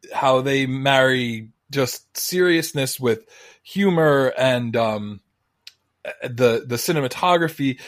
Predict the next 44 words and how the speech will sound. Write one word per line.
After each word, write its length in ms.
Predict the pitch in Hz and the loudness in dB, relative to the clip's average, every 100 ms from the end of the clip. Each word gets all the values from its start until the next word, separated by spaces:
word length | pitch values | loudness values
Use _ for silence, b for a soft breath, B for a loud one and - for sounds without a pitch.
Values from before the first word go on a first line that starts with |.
| B | B
They 100 | 131 | -4
take 280 | 127 165 156 | 0 0 0
their 120 | 123 | -4
time. 580 | - - 165 156 139 131 | -4 2 6 6 6 2
There's 180 | 123 131 | -2 0
never 280 | 156 151 139 | 2 4 4
a 60 | |
wasted 400 | 135 131 - 113 | 4 0 -4 -10
shot. 520 | - - 139 131 120 120 | -8 0 4 4 2 0
Like, 320 | 113 104 - | -2 -4 -12
the 200 | 123 117 | -8 -4
music 560 | 117 143 156 143 143 131 | 0 0 2 2 0 -2
chosen, 540 | - 135 127 127 120 b b b b - | -2 0 0 -4 -6 b b b b -6
um, 300 | 110 107 104 | -2 0 -2
this 180 | 113 117 | -6 -4
is 80 | 147 | 4
not 220 | 147 160 | 6 6
even 220 | 165 143 | 4 2
the 60 | 135 | 0
first 320 | - 123 - | 2 2 2
time 440 | 135 123 117 113 | 4 4 4 -2
they've 240 | 113 117 110 | -2 -2 0
used 360 | 151 220 131 | 0 0 -2
the 120 | 117 117 | 0 2
Monkees, 560 | 110 110 113 117 - | 0 -2 -6 -6 -8
'cause, 240 | - 123 110 | -6 -4 0
um, 320 | 110 107 107 b b - | 0 -2 -6 b b -4
there 80 | 123 | -2
was 100 | 127 | 2
an 80 | |
episode 560 | 131 131 - 131 117 113 - 120 | 0 0 0 2 2 -2 -4 0
of, 400 | 113 107 104 110 | 0 0 -4 -2
uh, 300 | 107 101 98 b b | -2 -4 -8 b b
Breaking 360 | 127 120 120 110 | 0 0 -2 -2
Bad 260 | 110 127 117 | 4 4 4
that 180 | 107 | -2
used 300 | 107 110 104 | -4 -6 -2
Going 280 | - 117 104 | 2 4 2
Down, 460 | 104 123 113 101 101 | 2 2 4 2 -4
which 240 | 104 - 113 | -10 -8 -8
was 140 | 104 | -6
a 40 | 104 | -6
song 320 | - 107 104 | -4 -4 -4
we 200 | 104 | -8